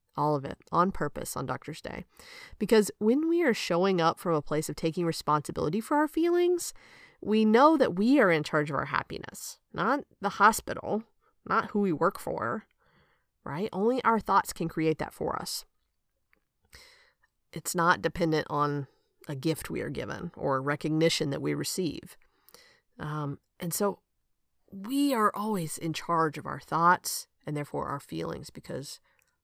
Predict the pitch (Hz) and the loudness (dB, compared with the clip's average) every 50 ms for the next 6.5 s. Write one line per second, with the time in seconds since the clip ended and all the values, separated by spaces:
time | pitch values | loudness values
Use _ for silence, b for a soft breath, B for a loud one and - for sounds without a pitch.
0 | _ - 151 139 - - 147 143 143 - - - _ - 170 170 165 156 143 143 | _ -14 -14 -12 -8 -6 -4 -4 -4 -4 -6 -12 _ -6 -4 -2 -2 -2 -2 -4
1 | - _ - 151 - - 226 226 185 - - 175 - - - _ _ _ _ _ | -6 _ -10 -10 -8 -4 -4 -2 -2 -4 -8 -12 -18 -18 -20 _ _ _ _ _
2 | _ _ _ _ _ _ _ _ _ - - 156 170 180 180 _ _ B B B | _ _ _ _ _ _ _ _ _ -14 -10 -10 -10 -10 _ _ _ B B B
3 | B B B B B B B B B - - 226 247 254 254 254 - _ _ _ | B B B B B B B B B -8 0 2 4 4 4 2 0 _ _ _
4 | _ _ _ - - 220 233 247 247 247 311 370 359 - - 277 247 220 240 302 | _ _ _ -8 -6 -2 0 0 2 2 2 0 2 0 0 2 4 6 6 6
5 | 330 277 220 185 170 214 214 - 262 262 240 208 220 320 294 - - - - - | 6 6 6 6 6 4 4 4 4 4 4 6 8 8 8 8 8 2 -4 -4
6 | 196 - 220 196 196 190 190 185 - - | -4 0 2 4 4 4 4 2 -2 -10